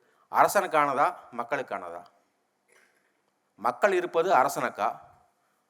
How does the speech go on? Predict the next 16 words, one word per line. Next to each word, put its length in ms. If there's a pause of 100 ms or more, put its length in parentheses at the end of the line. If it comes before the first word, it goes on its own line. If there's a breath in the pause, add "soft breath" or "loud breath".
அரசன் 340
இருப்பது 340
மக்களுக்கா? 480 (840)
அரசு 360
இருப்பது 320
மக்களுக்கா, 480
மக்கள் 280
இருப்பது 300
அரசனுக்கா? 440 (1120)
இது 120
ஒரு 80
மிக 180
முக்கியமான 400
ஒரு 100
கேள்வியா 320
மாறிச்சு. 400